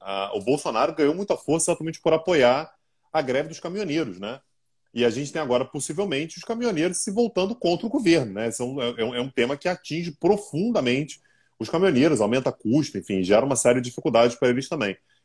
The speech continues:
Então, a ver qual vai ser a reação política, é, disso tudo. É, Daniel, no meio dessa, de-, dessa,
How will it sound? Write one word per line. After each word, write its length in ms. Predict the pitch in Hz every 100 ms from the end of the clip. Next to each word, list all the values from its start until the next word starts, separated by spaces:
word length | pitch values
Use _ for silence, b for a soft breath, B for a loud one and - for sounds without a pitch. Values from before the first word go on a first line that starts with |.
| _
Então, 200 | 98 120
a 40 | 123
ver 160 | 110
qual 120 | 120 123
vai 120 | 123
ser 120 | 135
a 40 |
reação 560 | 127 127 113 120 117 120
política, 720 | - 139 113 120 - - 123 123 _
é, 360 | 104 104 104 101
disso 260 | 120 -
tudo. 340 | 143 95 92 92 b b b b _ _ -
É, 280 | 135 139 147
Daniel, 520 | 165 233 254 190 - -
no 340 | 160 160 190
meio 220 | 285 359
dessa, 580 | 220 185 170 131 110 101
de-, 180 | - 110
dessa, 420 | 107 104 - 104